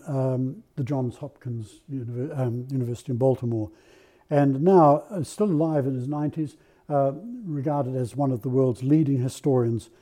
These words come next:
of political thought. Uh, a number of very big books like The Machiavellian Moment and over two hundred articles and reviews.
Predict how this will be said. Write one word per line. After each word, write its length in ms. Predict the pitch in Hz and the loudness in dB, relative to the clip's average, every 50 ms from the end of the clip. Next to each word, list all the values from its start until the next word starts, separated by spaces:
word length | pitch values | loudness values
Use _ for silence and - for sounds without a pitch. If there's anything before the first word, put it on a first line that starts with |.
| _ _ _ - | _ _ _ -6
of 200 | 135 127 113 - | -6 -6 -6 -4
political 440 | - 131 127 107 - 104 127 120 107 | -4 -4 -4 -4 -8 -8 -8 -8 -8
thought. 380 | - - - 143 117 104 - - _ _ _ _ _ _ - - | -8 -6 -4 -2 -2 -2 -6 -10 _ _ _ _ _ _ -10 -6
Uh, 300 | 127 123 127 135 147 139 | -6 -4 -4 -6 -6 -4
a 40 | |
number 320 | 127 139 147 147 143 123 113 | -2 0 2 2 0 0 -4
of 80 | 107 | -6
very 240 | 101 104 139 151 147 | -6 -4 -4 -2 -2
big 300 | 120 101 147 143 117 110 | -2 -2 -4 -4 -4 -4
books 320 | 110 143 143 - - - - | -6 -8 -8 -8 -14 -14 -10
like 220 | 131 123 135 147 _ _ _ _ _ _ _ - | -10 -8 -8 -10 _ _ _ _ _ _ _ -8
The 80 | - 127 | -6 -4
Machiavellian 520 | 131 127 - - 123 131 131 127 123 120 | -4 -4 -6 -6 -4 -2 -2 -2 -2 -2
Moment 300 | 123 123 123 123 123 120 - _ _ _ _ _ _ - | -2 -2 -2 -2 -4 -6 -10 _ _ _ _ _ _ -10
and 140 | 143 123 123 | -8 -4 -2
over 220 | 127 127 120 113 | -2 -2 -4 -6
two 200 | 107 - 135 131 | -8 -10 -10 -10
hundred 300 | 107 123 127 107 107 117 - | -10 -8 -10 -10 -12 -14 -14
articles 500 | - 127 120 - _ - 123 110 98 127 | -14 -14 -14 -14 _ -12 -12 -12 -10 -10
and 120 | 120 104 | -10 -8
reviews. 560 | 113 117 104 117 123 120 113 110 107 101 - | -8 -8 -6 -6 -6 -6 -6 -8 -10 -12 -16